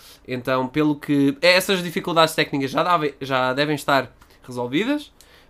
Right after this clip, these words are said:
porque o Martim, o Martim depois diz-vos. E pronto, vamos em-, lá então começar para o nosso podcast. Portanto, vamos então, ah, ao nosso podcast pro-, propriamente dito, de volta ao Ideias Pleocroicas, onde discutimos aqui as coisas de forma que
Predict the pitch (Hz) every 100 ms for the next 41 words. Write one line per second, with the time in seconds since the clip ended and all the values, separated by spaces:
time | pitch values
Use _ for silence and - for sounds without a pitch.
0 | _ 143 - 139 131 - 156 147 131 -
1 | 233 392 370 302 139 123 123 127 120 131
2 | 156 - _ _ _ - - - - -
3 | - - _ 294 - 127 127 247 247 233
4 | 220 202 202 190 190 196 185 175 - 175
5 | 165 165 151 147 - 120 - 190 202 -
6 | - _ _ _ _ _ _ _ _ _
7 | _ - 277 269 247 240 226 220 226 -
8 | - 180 180 165 160 151 143 - 147 135
9 | 123 131 - 127 156 147 139 - - -
10 | 131 127 127 123 - 139 170 196 156 143
11 | 160 160 147 143 156 156 151 139 127 127
12 | 127 131 127 - 143 135 131 135 131 -
13 | 139 131 131 120 117 - 143 135 131 120
14 | - - 135 131